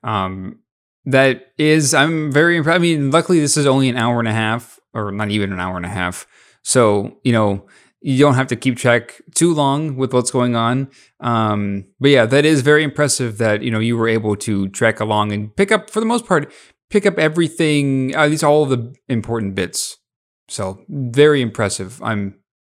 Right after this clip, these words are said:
only his second film, uh, technically third if you call, if you consider Cosmos, even though he only directed a segment. Um, I'm very impressed with how he directed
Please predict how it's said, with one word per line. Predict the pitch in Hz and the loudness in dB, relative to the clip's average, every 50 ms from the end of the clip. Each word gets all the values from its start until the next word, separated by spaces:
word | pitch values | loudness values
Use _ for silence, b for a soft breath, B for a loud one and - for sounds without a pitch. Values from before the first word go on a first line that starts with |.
| _ _ - | _ _ -4
only | 131 135 143 143 143 | 0 2 2 4 2
his | 139 127 - | 2 2 0
second | - 143 - 135 131 127 | 0 0 -2 -4 -6 -6
film, | - 131 123 127 127 127 131 | -2 0 0 0 0 -2 -2
uh, | 123 117 120 | -4 -4 -4
technically | - - - - 139 127 131 - _ - 135 127 | -6 -12 -10 -10 -10 -10 -10 -12 _ -8 -8 -6
third | - - 143 147 147 | -2 0 0 2 0
if | 131 123 | 0 -2
you | 131 - | -6 -6
call, | - 123 117 110 117 - | -4 -2 -2 -2 -4 -6
if | 127 110 | -8 -8
you | 113 110 | -8 -6
consider | - 110 104 - 117 113 | -6 -6 -8 -6 -8 -8
Cosmos, | 104 - 113 113 107 - 117 113 113 110 - | -6 -2 -2 -2 -2 -2 -4 -4 -4 -4 -6
even | 113 113 110 | -6 -4 -4
though | 110 107 101 | -4 -4 -4
he | 104 104 | -4 -4
only | 104 104 98 | -4 -4 -2
directed | 104 98 98 98 - - 87 | -2 -4 -4 -4 -8 -10 -8
a | 95 | -4
segment. | - 135 135 135 135 127 - - B B B B B B B B | -2 0 0 0 -2 -4 -4 -8 B B B B B B B B
Um, | - 117 110 104 101 104 98 98 95 104 - _ _ _ | -2 0 0 0 0 -2 -2 -4 -6 -8 -10 _ _ _
I'm | - 123 127 127 | 0 0 2 2
very | 123 123 117 110 | 2 2 2 2
impressed | 104 - - 95 - - - - - _ _ _ _ _ _ _ _ _ _ _ _ | 0 -2 -2 -4 -4 -6 -8 -12 -14 _ _ _ _ _ _ _ _ _ _ _ _
with | - 113 101 | -6 -4 -2
how | 101 107 104 | 0 0 0
he | 101 104 107 | 0 0 -2
directed | 110 107 110 104 98 - 107 98 | -4 -2 0 0 0 0 -4 -6